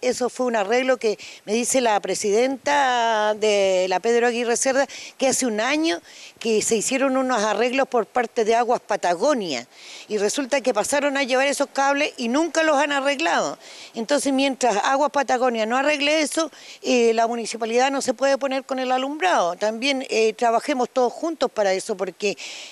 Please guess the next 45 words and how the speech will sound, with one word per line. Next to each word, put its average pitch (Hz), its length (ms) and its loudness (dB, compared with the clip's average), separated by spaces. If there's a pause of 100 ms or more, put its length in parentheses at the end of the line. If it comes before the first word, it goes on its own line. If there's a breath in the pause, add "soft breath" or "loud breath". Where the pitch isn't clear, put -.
eh, 220 300 2
que 226 160 0
no 269 500 2
nos 233 160 -2
tiremos 269 340 0
la 247 140 2
pelota 262 440 2
unos 254 260 0
a 247 180 2
otros 294 260 0
para 240 200 2
que 226 360 -2
estos 254 420 -2
vecinos, 269 440 0
como 202 360 -2 (240 loud breath)
un 214 160 0
año 285 320 0
que 196 120 -4
no 190 120 -4
tienen 196 340 -6
esa 208 280 0
luminaria 214 680 -2 (260 loud breath)
y 202 140 -4
las 180 160 0
necesitan 214 640 -2
mucho, 254 400 -2
me 240 100 -4
dicen 247 340 -4
los 220 100 -2
comerciantes, 226 600 -4
me 220 80 -6
dice, 220 240 -8
"Jessica 240 520 -2 (320 loud breath)
allá 233 240 2
arriba". 262 300 0
Entonces, 262 560 0 (340 loud breath)
la 220 120 2
Unión 262 220 2
Comunal 262 340 0
está 269 240 0
pendiente 240 520 0
de 214 120 4
todas 285 280 4
estas 214 260 -2
cosas. 135 400 -4